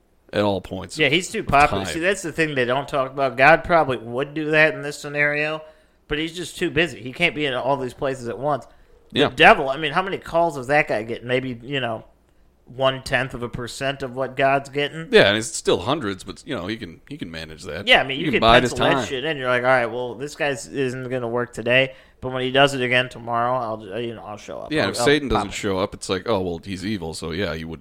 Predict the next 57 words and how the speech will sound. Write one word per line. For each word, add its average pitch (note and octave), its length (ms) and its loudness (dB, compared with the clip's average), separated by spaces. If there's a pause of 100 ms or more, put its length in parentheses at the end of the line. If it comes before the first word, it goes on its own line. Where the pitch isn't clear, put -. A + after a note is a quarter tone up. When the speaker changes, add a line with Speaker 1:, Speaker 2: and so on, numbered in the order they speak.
Speaker 1:
he G2 80 -12
would F2 100 -8
ignore, F2 300 -10
he G#2 100 -6
would G2 160 -4
ghost A2 400 2
me." - 200 -16 (340)
Speaker 2:
Yeah, D#3+ 180 6
Speaker 1:
Like B2+ 140 4
Speaker 2:
or F#3 120 2
he'll F3+ 120 2
Speaker 1:
that. - 100 0
Speaker 2:
just G#2 40 -2
Speaker 1:
That's A2+ 200 4
just - 200 2
Speaker 2:
send G#2+ 120 -4
Speaker 1:
like G2 180 0
him. - 220 -18 (180)
Isn't A#2 200 -4
that A#2 180 6
just - 300 -4
so G2+ 240 0
Satan? - 580 -4
Speaker 2:
He'll F3 220 0
just E3+ 260 -8
send E3+ 340 0
some E3 220 -6
of D3+ 80 -8
his C3+ 160 -8
legion. C3+ 560 -6
You B2 140 0
know, B2+ 120 2
he's C3 140 -2
like, A#2+ 180 0
"You D3+ 120 -6
guys D#3 200 4
are A2+ 40 -8
cool. C3 400 -4
You C#3+ 120 -8
guys D3 160 -2
will B2 80 -12
speak A#2+ 280 -10
for A#2 100 -16
me." B2 220 -6 (200)
Speaker 1:
Yeah. A#2+ 220 -8 (200)
Speaker 2:
God E3 200 12
doesn't D#3 240 4
do D3+ 120 0
that. A2+ 220 -4
God's C3 200 6
Speaker 1:
It's B2 100 6
like, C3+ 60 -2
Speaker 2:
very C#3+ 240 8
Speaker 1:
"Just - 20 8
say D3+ 120 10
you're B2+ 180 6
me." B2 300 -4